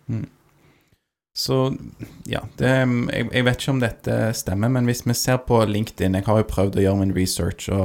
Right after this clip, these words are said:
mange kjenner jo da LinkedIn, som er sånn, eh, Facebook for profesjonelle, eh, og på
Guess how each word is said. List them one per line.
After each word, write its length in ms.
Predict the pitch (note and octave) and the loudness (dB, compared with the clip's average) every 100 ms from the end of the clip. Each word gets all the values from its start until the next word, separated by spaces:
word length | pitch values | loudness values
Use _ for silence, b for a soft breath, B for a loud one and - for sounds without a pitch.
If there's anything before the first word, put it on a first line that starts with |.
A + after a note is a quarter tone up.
| G2+ | 0
mange 240 | G2 G2 | -2 -4
kjenner 320 | - G2 F#2+ | -2 0 2
jo 60 | G2 | 4
da 140 | G2 G#2 A#2 | 4 2 0
LinkedIn, 560 | G2+ G#2+ A#2+ - A#2 D3+ | 0 2 0 0 2 2
som 220 | - G2+ G2 | 0 0 0
er 100 | G#2 | 0
sånn, 240 | G#2 G2+ | 0 0
eh, 480 | F#2+ F#2 F#2 B B B B B - | 0 2 0 B B B B B -18
Facebook 500 | - G2+ G2+ - - | -2 0 0 0 0
for 240 | - G2+ | 2 0
profesjonelle, 600 | G2 G#2 - G#2+ A2+ D3 F3 B B B - | 2 -4 -2 2 4 4 2 B B B -6
eh, 320 | G#2 G#2 G#2+ | 0 2 0
og 480 | - A2+ A#2 A#2 - _ - - | 2 4 4 2 -6 _ -18 -6
på 160 | C3 | 0